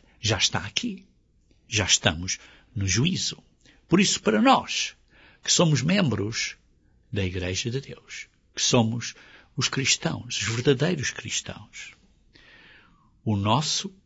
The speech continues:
período de julgamento já começou. Começou agora. Começou após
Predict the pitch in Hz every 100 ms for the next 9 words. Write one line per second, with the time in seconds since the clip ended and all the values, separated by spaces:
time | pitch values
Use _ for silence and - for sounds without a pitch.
0 | _ - 92 98 131 135 180 - _ -
1 | 95 107 107 107 78 73 - 95 - _
2 | _ _ 107 - 87 73 - _ _ -
3 | 82 - - - - _ _ _ _ _
4 | _ _ - 127 - 123 95 - - _
5 | _ _ _ _ _ - 107 - - 131
6 | 190 - _ _ _ _ _ _ _ -
7 | - 82 85 104 -